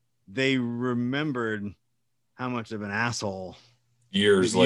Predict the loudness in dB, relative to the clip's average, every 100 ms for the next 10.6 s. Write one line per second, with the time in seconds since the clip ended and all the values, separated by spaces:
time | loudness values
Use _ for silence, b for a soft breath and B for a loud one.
0 | 6 4 2 -2 -4 -4 -4 -4 -6 -4
1 | -4 -2 -2 -4 -6 -8 -14 -10 -10 -8
2 | -6 0 4 6 4 2 2 4 6 4
3 | 0 -4 -20 _ -20 _ _ _ 0 2
4 | 2 0 2 2 0 B B B 0 4
5 | 6 4 2 0 0 2 2 2 4 4
6 | 4 2 0 2 2 0 -4 2 2 4
7 | 4 2 0 -4 -10 -2 0 0 2 2
8 | 4 0 -4 -12 b b b b b -2
9 | 0 0 0 0 4 4 4 2 0 0
10 | 0 0 -2 -2 -2 -2